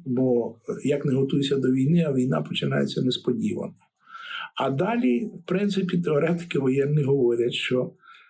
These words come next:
цілі, в-, війна починається з одними цілями,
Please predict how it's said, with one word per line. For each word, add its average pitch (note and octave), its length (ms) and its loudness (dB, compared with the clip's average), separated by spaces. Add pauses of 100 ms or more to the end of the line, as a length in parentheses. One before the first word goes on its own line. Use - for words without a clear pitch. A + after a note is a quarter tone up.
(800)
цілі, D#3+ 600 0 (120)
в-, C3 500 0
війна E3+ 360 2
починається D3 580 0
з B2 80 0
одними D#3+ 400 2
цілями, E3+ 580 2